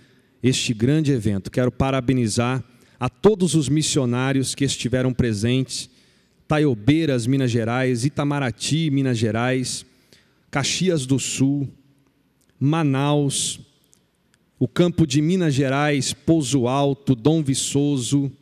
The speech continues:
São Lourenço, diversas cidades, Holanda, do país da Holanda,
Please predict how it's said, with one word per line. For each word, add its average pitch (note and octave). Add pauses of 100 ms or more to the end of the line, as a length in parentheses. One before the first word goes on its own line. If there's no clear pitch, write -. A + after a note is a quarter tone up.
(1300)
São F3+
Lourenço, D3+ (440)
diversas D#3+
cidades, C#3+
Holanda, D#3 (300)
do A#2
país C#3
da C#3+
Holanda, D3